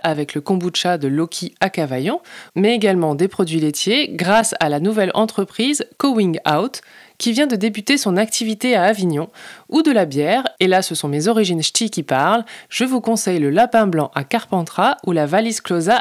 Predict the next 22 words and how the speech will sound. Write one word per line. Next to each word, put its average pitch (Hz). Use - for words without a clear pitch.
à 160
l'Île-sur-la-Sorgue, 196
avec 196
modération 151
bien 180
sûr. -
Les 170
célèbres 220
marchés 202
de 175
Provence 226
sont 170
également 208
de 175
bonnes 196
portes 220
d'entrée 175
pour 175
chercher -
des 202
produits 190
locaux 226